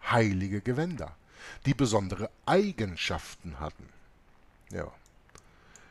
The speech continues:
Wenn ich mir einen Vorhang umhänge, dann kann ich auch fliegen wie Superman, ne? Der Rock aus Fell, mit dem der Vater der Menschheit durch Gott gekleidet wurde,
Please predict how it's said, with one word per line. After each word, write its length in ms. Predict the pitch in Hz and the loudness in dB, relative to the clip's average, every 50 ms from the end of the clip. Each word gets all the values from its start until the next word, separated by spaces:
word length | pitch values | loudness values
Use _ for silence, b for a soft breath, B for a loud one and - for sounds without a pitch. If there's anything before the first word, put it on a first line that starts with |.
| B B B B | B B B B
Wenn 140 | - 95 95 | -10 -8 -8
ich 120 | 95 87 92 | -6 -4 -2
mir 100 | 104 101 | -2 -2
einen 160 | 98 95 - | -2 -4 -4
Vorhang 380 | - 120 120 104 104 110 120 | -2 0 2 2 2 0 0
umhänge, 360 | 110 117 123 113 117 120 120 113 | -2 -2 0 2 2 4 4 4
dann 120 | 110 101 | 2 0
kann 160 | - - 113 | 0 0 0
ich 120 | 113 110 113 | 0 0 0
auch 160 | 107 117 - | -2 -4 -4
fliegen 420 | - - 120 120 123 - 120 110 | -6 -8 -6 -6 -6 -4 -6 -6
wie 60 | 110 | -6
Superman, 560 | 117 113 120 113 - 95 85 80 76 76 78 82 | -6 -6 -6 -4 -4 -4 -4 -6 -6 -8 -8 -6
ne? 140 | 104 135 156 156 135 - - - - - - - - - - - B B B B B B B B B B | -6 -8 -8 -8 -12 -20 -20 -20 -20 -20 -20 -20 -20 -20 -20 -20 B B B B B B B B B B
Der 140 | 127 120 113 | 6 6 6
Rock 400 | 110 113 175 190 - - - - | 6 6 4 4 2 -2 -6 -4
aus 240 | 196 196 180 - - | -2 -2 -2 -2 2
Fell, 360 | - 185 185 170 120 104 92 | 6 10 10 10 10 8 6
mit 360 | 90 98 101 - - - - | 4 -2 -4 -4 -6 -6 -2
dem 180 | - 117 117 113 | 0 0 2 2
der 120 | 110 104 | 2 0
Vater 420 | - - - 135 143 160 - 175 160 | 0 2 4 4 4 4 4 4 4
der 140 | 147 151 143 | 4 2 2
Menschheit 520 | 147 156 170 165 - - 107 92 92 - | 0 -2 -2 -2 -2 -2 -2 -2 -2 -4
durch 200 | 95 90 - - | -8 -10 -8 -6
Gott 240 | - 151 - - - | -4 -4 -4 -4 -8
gekleidet 680 | - 101 - - - 120 127 151 147 123 107 - - | -10 -10 -8 -4 2 4 4 6 4 4 0 -6 -8
wurde, 280 | - 69 73 76 71 | -12 -10 -10 -10 -12